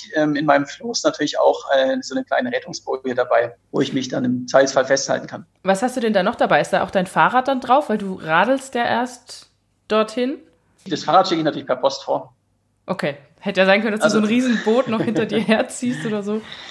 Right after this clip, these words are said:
Speaker 1: Äh, nee, also man muss ja auch, auch schnell sein. Und, ähm, ich habe das mit so einer kleinen Schnur an mich festgebunden. Das Floß ist auch stromlinienförmig. Und da drin ist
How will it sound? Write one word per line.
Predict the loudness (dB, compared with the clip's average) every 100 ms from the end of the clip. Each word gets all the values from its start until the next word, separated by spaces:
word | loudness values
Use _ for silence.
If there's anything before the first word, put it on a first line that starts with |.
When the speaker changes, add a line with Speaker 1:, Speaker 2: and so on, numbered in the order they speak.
| -20 -20 -6
Speaker 1:
Äh, | 2 4
nee, | 6 6 6
also | 4
man | 2 2
muss | 4
ja | 6
auch, | 6 2
auch | -4
schnell | -2 0 2
sein. | 4 2 0 -8 -20 -20 _ _
Und, | 4 4 4 0 -6 -12 -2
ähm, | 2 2 0
ich | -4 -4
habe | -4
das | -8 -6
mit | -8 -8
so | -4
einer | -2 -2 -6 _ -4
kleinen | 0 0
Schnur | 0 2
an | 2
mich | 2
festgebunden. | 0 -2 0 0 2 0
Das | -4
Floß | -4 0 2 2 -2 -16 _ _ _ _ _ _
ist | -4
auch | -2
stromlinienförmig. | 0 2 4 4 0 2 2 4 0 -6 -16 -20 -20 _ _ _
Und | 2 2 2 0 0 0
da | -2
drin | 2 2
ist | 2 0 -6 -12